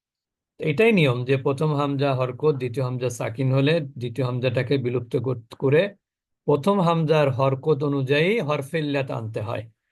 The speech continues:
তা প্রথম হামজার হরকত যদি জবর হয় তাহলে খাড়া জবর আনতে হবে,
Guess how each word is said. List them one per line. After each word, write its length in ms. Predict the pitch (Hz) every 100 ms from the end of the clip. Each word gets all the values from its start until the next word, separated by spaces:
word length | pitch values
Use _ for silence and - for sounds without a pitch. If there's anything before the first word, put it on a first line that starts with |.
| _ _ -
তা 100 | 131
প্রথম 320 | 151 143 185
হামজার 300 | 185 180 175
হরকত 380 | 165 156 170 151
যদি 200 | 160 151
জবর 360 | 160 160 170
হয় 240 | 160 151 139
তাহলে 460 | 156 156 160 151 - _ _
খাড়া 180 | 160 160
জবর 260 | 160 160 156
আনতে 260 | 147 139
হবে, 280 | 135 127 139